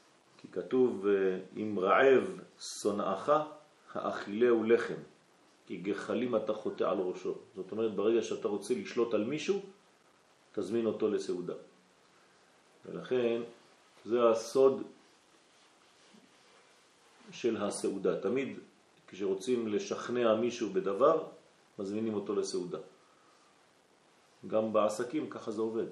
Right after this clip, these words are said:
כן, למה אנשים, אנשי עסקים, כל הזמן הולכים ל-, לאכול במסעדות? כדי ל-, לחתום. רוב העסקים, איפה הם נחתמים?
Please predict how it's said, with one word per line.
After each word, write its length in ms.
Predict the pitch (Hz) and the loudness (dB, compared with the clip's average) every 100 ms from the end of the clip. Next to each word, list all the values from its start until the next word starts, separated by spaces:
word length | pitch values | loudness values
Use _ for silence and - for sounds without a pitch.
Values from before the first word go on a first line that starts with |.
| - - _ _ _ _ _ - | -10 -20 _ _ _ _ _ -8
כן, 80 | 110 | -4
למה 280 | 110 110 | -2 0
אנשים, 440 | 107 98 - 104 92 | 0 -2 -4 -4 -4
אנשי 220 | 92 101 | -6 -6
עסקים, 380 | 95 95 - 95 | -4 -6 -8 -6
כל 180 | 101 101 | 0 0
הזמן 280 | 92 95 | 0 -4
הולכים 440 | 90 82 - 92 87 | -6 -8 -8 -6 -6
ל-, 400 | 85 82 80 85 | -6 -8 -8 -6
לאכול 300 | 85 101 92 | -4 -4 -4
במסעדות? 640 | 85 92 - 82 - - - _ _ _ _ - - _ _ _ | -6 -6 -6 -4 -4 -6 -10 _ _ _ _ -20 -20 _ _ _
כדי 240 | 95 107 | -4 -2
ל-, 560 | 117 117 113 110 110 110 | 0 0 -2 0 -2 -2
לחתום. 400 | 107 135 147 98 | -4 0 -2 0
רוב 280 | 98 151 139 | 4 6 8
העסקים, 560 | 117 117 113 - 101 | 6 4 -2 -4 -4
איפה 200 | 110 117 | -2 0
הם 120 | 113 107 | 0 0
נחתמים? 400 | - 92 82 | -6 -10 -10